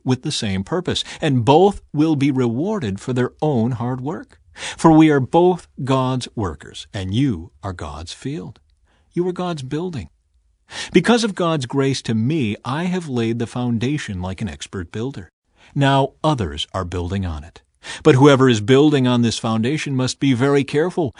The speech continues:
for no one can lay any foundation other than the one we already have, Jesus Christ. Anyone who builds on that foundation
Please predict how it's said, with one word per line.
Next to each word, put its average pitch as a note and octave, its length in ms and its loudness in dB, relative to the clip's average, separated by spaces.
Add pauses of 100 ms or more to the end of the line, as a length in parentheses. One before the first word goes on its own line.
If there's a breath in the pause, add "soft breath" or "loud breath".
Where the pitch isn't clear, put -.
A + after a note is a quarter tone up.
(160 loud breath)
for E3 260 6
no C#3+ 240 4
one A3+ 240 2
can C#3+ 200 -2
lay C3 260 -2 (120)
any G3+ 200 -2
foundation G2 680 -6 (300)
other E3 420 2 (200)
than D#3 140 -4
the E3 80 -4
one A2+ 340 0
we A#2 260 -4
already F#2 500 -6
have, B2+ 580 -10 (280)
Jesus F2+ 360 -8
Christ. A#2+ 540 -12 (680 loud breath)
Anyone G#3 280 8
who F3+ 120 10
builds D#3+ 400 4
on D#3 260 4
that D3 240 2
foundation F2 680 -6